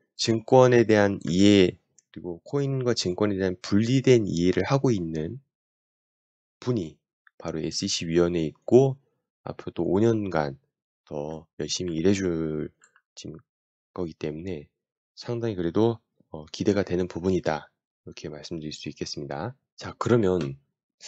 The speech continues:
우리가 어떻게 좀 인식을 해야 되는지 먼저 좀 이걸 인식을 좀 어느 정도 잡고, 또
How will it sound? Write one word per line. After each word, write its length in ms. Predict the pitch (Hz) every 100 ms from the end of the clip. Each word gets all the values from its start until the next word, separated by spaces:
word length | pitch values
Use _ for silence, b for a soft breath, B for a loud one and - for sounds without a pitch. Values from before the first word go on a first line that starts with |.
| B B
우리가 240 | 104 143
어떻게 1300 | 87 - - - 220 _ - 180 160 143 131 120 104
좀 240 | 95 95 87
인식을 760 | 90 101 120 107 98 85 85
해야 140 | 113 117
되는지 320 | 90 80 -
먼저 200 | 80 85
좀 200 | - 87 - _ _ -
이걸 320 | 87 85 85
인식을 480 | 82 90 - 117 107
좀 200 | 101 80
어느 100 | 82
정도 140 | 87
잡고, 640 | - - - - 80 90 78
또 140 | 82